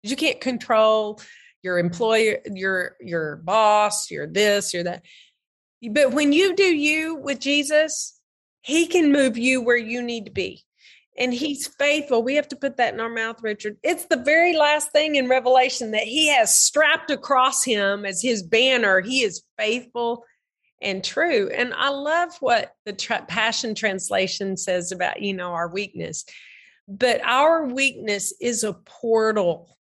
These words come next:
for his power. 'Cause where we're strong and we know it and we operate like that, we don't give him room to be our shepherd.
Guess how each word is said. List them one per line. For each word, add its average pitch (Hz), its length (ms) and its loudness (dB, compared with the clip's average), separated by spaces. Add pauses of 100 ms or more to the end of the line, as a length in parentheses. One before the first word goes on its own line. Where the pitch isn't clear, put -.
for 196 120 -12
his 175 200 -8
power. 160 520 -12 (500)
'Cause 190 200 -8
where 254 180 4
we're 311 180 0
strong 285 720 2
and 196 160 -6
we 269 200 -4
know 262 360 2
it 254 140 0
and 208 80 -10
we 247 160 -4
operate 247 520 -2
like 226 280 -2
that, 226 300 -2 (440)
we 262 140 -2
don't 339 240 0
give 247 180 0
him 233 200 0
room 233 460 -2
to 240 80 -10
be 208 220 -6
our 185 120 2
shepherd. 160 640 -10